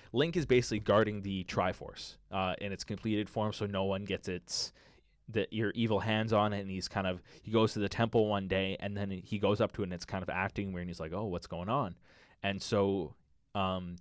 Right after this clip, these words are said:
he gets transported to this land called Labrynna.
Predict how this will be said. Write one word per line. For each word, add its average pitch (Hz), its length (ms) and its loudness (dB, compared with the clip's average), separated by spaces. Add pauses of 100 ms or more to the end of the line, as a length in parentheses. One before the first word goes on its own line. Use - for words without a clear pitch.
(100)
he 110 140 -2
gets 107 180 0
transported 110 760 -2
to 104 100 6
this 95 200 -2
land 95 420 0
called 87 520 2 (520)
Labrynna. 90 440 2